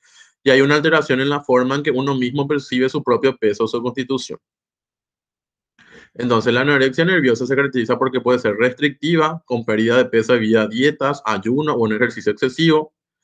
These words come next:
o con atracones y purgas. Pero lo que hay que ver todo es la gravedad. La gravedad se establece con, a través, estableciendo los índices de masa corporal.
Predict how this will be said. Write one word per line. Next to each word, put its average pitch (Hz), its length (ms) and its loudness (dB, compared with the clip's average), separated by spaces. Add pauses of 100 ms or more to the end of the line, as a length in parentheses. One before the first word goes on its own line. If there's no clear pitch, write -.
(360)
o 147 160 0
con 170 140 2
atracones 143 520 2
y 147 100 -2
purgas. 104 600 -6
Pero 135 160 4
lo 156 140 2
que 165 60 0
hay 143 100 0
que 185 120 0
ver 160 200 0
todo 135 220 -2
es 123 80 -4
la 131 120 2
gravedad. 135 580 0 (200)
La 120 140 0
gravedad 139 400 2
se 165 100 -4
establece 127 500 0
con, 135 200 -4
a 127 80 -4
través, 110 480 0
estableciendo 117 520 -4
los 120 200 -4
índices 107 400 -6
de - 20 -6
masa 101 280 -6
corporal. 135 500 -2